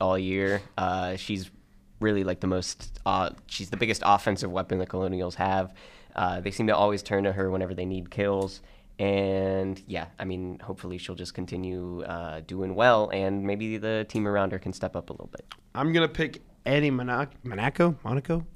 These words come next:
Speaker 1: I think it's Monaco.
Speaker 2: Your name changes all the time, Annie. If you could reach out to the Dig and tell us how to pronounce your name correctly, we would greatly appreciate that. But I'll pick Annie.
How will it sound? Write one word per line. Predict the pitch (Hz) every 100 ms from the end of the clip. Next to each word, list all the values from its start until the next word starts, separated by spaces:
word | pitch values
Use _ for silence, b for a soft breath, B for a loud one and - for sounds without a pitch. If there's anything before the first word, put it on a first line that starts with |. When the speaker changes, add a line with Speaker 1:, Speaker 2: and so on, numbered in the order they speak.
| -
Speaker 1:
I | -
think | -
it's | -
Monaco. | - 90 87 - - -
Speaker 2:
Your | - 143
name | 165 170
changes | - 127 120 117
all | 117
the | 113
time, | - 110 107
Annie. | 104
If | 107
you | 131
could | - 127
reach | 117 -
out | 120
to | 156
the | 127 123
Dig | 127 -
and | 98
tell | - 113
us | 113
how | - 123
to |
pronounce | 104 107 104 104
your | 104
name | 98
correctly, | - 123 - 131
we | 123 101
would | 101 101
greatly | 127 143 151
appreciate | - 156 - 113
that. | - 95 -
But | 165 - - b b b
I'll | 139
pick | - 139 -
Annie. | 175 175 170